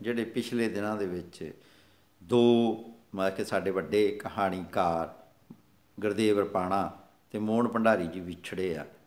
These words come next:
ਉਹਨਾਂ ਦੀ ਯਾਦ ਨੂੰ ਇਹ ਸਮਰਪਿਤ ਪ੍ਰੋਗਰਾਮ ਹੋਵੇਗਾ। ਪਰ ਅਸਲ ਵਿੱਚ ਗੱਲ ਆ ਜਿਹੜੀ, ਉਹ ਸਮਕਾਲੀ ਗਲਪਕਾਰੀ ਦੀ ਤੇ ਸਮਕਾਲੀ ਵਾਰਤਕ ਦੀ ਹੋਵੇਗੀ। ਦੂਸਰਾ ਦਿਨ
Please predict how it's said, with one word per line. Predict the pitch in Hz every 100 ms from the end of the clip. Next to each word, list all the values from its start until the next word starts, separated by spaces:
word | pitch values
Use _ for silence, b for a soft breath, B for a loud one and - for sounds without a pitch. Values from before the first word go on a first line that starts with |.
| _
ਉਹਨਾਂ | 110 117 110
ਦੀ | 98
ਯਾਦ | 90 85 87
ਨੂੰ | 90 95
ਇਹ | 85
ਸਮਰਪਿਤ | 87 82 80 90
ਪ੍ਰੋਗਰਾਮ | - - 82 85 95 120
ਹੋਵੇਗਾ। | 127 123 147 180
ਪਰ | 185 120 - 135
ਅਸਲ | 135 147
ਵਿੱਚ | 127 -
ਗੱਲ | 92 98 95 95
ਆ |
ਜਿਹੜੀ, | 80 85 85 80 -
ਉਹ | 104
ਸਮਕਾਲੀ | 104 95 - 87 82 78
ਗਲਪਕਾਰੀ | 98 95 92 - 87 82
ਦੀ | 80 90
ਤੇ | 110
ਸਮਕਾਲੀ | - 90 87 82 78 110 B B B -
ਵਾਰਤਕ | 101 110 98 - - 90
ਦੀ | 110 -
ਹੋਵੇਗੀ। | 92 80 - - _ _ _ _ _ _ _ _ _ _ - _
ਦੂਸਰਾ | 120 156 202 226 196
ਦਿਨ | 202 202